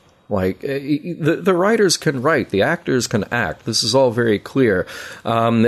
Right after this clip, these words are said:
and Rene Auberjonois can direct, and, and they did some cool technical things in this episode.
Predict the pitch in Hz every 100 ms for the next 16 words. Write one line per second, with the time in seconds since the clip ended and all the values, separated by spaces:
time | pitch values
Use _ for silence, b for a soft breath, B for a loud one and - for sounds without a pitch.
0 | 131 156 160 160 165 165 190 185 160 208
1 | 175 143 110 101 180 - - 110 127 160
2 | 156 175 220 208 - 113 98 92 98 87
3 | 92 - 92 - 107 101 143 - 131 123
4 | 120 123 113 110 110 101 - 107 - -
5 | - 104